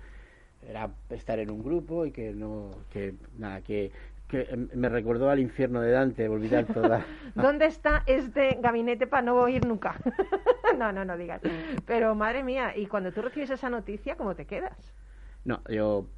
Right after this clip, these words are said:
Speaker 1: obviamente, eh, dije, además me lo dijeron y dije, "Mira, esta va a currar más que su hermano", porque tiene un hermano mayor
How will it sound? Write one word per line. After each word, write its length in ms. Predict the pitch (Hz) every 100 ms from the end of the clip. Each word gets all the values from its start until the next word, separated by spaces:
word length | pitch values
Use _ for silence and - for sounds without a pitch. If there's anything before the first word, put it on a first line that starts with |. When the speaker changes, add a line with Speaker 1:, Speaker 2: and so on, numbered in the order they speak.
| - - -
Speaker 1:
obviamente, 640 | 117 117 127 120 139 139
eh, 540 | 123 113 107 104 107 - - - - -
dije, 460 | 120 98 107 101 101 - - - - - - - -
además 400 | 117 113 107 123
me 80 | 143
lo 60 | 143
dijeron 300 | 127 139 127
y 40 | 117
dije, 200 | 104 110
"Mira, 240 | 110 104
esta 320 | 110 - 120
va 80 | 113
a 40 |
currar 300 | 107 107 107
más 160 | 101 92
que 100 | 107
su 140 | -
hermano", 320 | 101 104 110 113
porque 180 | 98
tiene 140 | 95 98
un 40 |
hermano 200 | 98 101
mayor 360 | 98 104 107